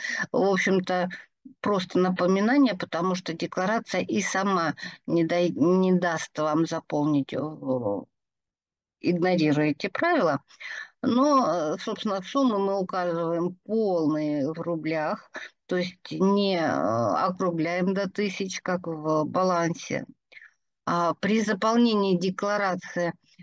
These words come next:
мы, э, если это электронный вид, э, выравниваем по правому краю, обратите внимание, нарастающим итогом заполняем с начала года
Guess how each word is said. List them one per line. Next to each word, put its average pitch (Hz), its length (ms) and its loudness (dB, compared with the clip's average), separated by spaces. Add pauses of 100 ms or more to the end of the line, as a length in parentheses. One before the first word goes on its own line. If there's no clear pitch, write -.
мы, 214 340 0
э, 123 960 0
если 185 460 -4
это 180 260 -2
электронный 170 680 0
вид, 151 340 -4
э, 139 480 0
выравниваем 165 1000 -2 (100)
по 185 320 0 (140)
правому 180 840 -2 (200)
краю, 214 480 -4
обратите 208 600 -4
внимание, 202 640 2 (600)
нарастающим 202 1080 0
итогом 160 460 0
заполняем 214 680 -2
с - 180 -12
начала 214 520 -2
года 202 480 0